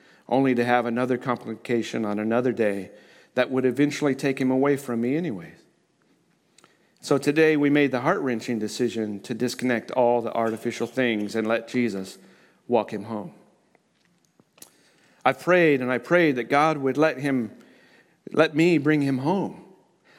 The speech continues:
I asked him to let me walk him home. Some of you have prayed those same things on my behalf. But God had better plans for Ted. You see, in my faith journey, I've learned that prayer isn't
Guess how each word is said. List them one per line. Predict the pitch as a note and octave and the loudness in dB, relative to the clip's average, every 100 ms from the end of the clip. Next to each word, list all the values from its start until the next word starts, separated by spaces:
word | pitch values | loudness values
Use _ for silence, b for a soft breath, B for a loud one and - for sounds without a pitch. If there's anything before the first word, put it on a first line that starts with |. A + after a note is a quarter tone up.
| - | -2
I | C#3 | 2
asked | D3 F3+ - | 2 0 -2
him | D#3+ D3 | -2 2
to | |
let | C#3 D#3+ | 2 2
me | D#3 | 2
walk | C#3+ D3 D#3+ C#3+ | 2 2 0 -2
him | B2+ | -6
home. | A#2+ E3 C#3 F#2+ F#2 - b b b b b b _ | -4 -2 -2 -4 -10 -20 b b b b b b _
Some | - F3 | 0 2
of | E3+ | 4
you | D3+ D#3 | 4 4
have | C3+ | 4
prayed | D#3 F3 E3 | 2 2 4
those | D3 C3 | 2 0
same | - D#3 C#3+ | 0 0 0
things | C#3+ F3+ D3+ B2+ | 0 0 2 2
on | B2+ | 2
my | C3+ C3+ | 2 2
behalf. | B2+ E3 E3+ G2+ - _ _ _ _ _ _ _ _ _ _ - | 0 -2 -6 -8 -14 _ _ _ _ _ _ _ _ _ _ -6
But | G#2 | -2
God | B2 C3+ D3 | 2 2 2
had | B2+ A#2+ | -2 0
better | C3+ C#3 C3 | 0 0 -2
plans | - D3 C3 A#2 G#2 | -4 -2 0 -2 -4
for | A#2 | -8
Ted. | A2+ C#3+ A2 F#2+ - - - _ _ _ _ _ b b b b b | -2 0 0 -2 -12 -20 -20 _ _ _ _ _ b b b b b
You | A#2+ | -6
see, | B2 D3+ C#3+ | 2 4 4
in | C#3 | 2
my | C#3 | 0
faith | C3+ E3 C#3+ - | 2 0 0 -2
journey, | D#3 D#3 C3+ | 2 2 2
I've | A#2 A#2+ A#2+ | 2 0 2
learned | D3 D3+ B2+ A2 | 2 2 2 0
that | - | -2
prayer | - E3 C#3 A#2+ G#2 B B B B B _ | 0 4 4 2 0 B B B B B _
isn't | D3+ D3 C3+ F#2+ - | -2 2 0 0 -10